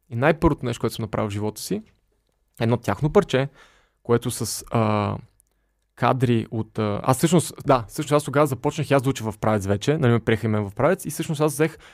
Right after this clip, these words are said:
кадри, които сме снимали всеки от книжа, от Правец с приятели, всеки такива неща, които ги навързах в това видео. И това ми беше първото нещо. И ти, когато направиш първото нещо,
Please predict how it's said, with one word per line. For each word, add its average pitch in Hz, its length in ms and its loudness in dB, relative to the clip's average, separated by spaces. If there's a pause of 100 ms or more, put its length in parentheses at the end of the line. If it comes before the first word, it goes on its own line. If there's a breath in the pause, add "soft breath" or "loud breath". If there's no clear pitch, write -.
(160 loud breath)
кадри, 139 260 0
които - 180 -4
сме 131 120 -4
снимали 135 300 -2
всеки 120 580 -4 (280 loud breath)
от 185 140 -4
книжа, 104 360 -2
от 120 320 0
Правец 127 300 2
с - 100 -10
приятели, 127 280 0
всеки 127 180 -4
такива 143 140 -6
неща, 180 220 -2
които 156 320 -4
ги 143 260 0
навързах 123 360 0
в - 80 -8
това 110 140 -2
видео. 101 180 -4
И - 40 -12
това 131 120 2
ми 135 40 2
беше 131 200 2
първото 135 380 4
нещо. - 240 -10
И - 100 -20
ти, - 80 -20
когато 147 220 -4
направиш - 360 -4
първото 139 280 4
нещо, 110 340 -2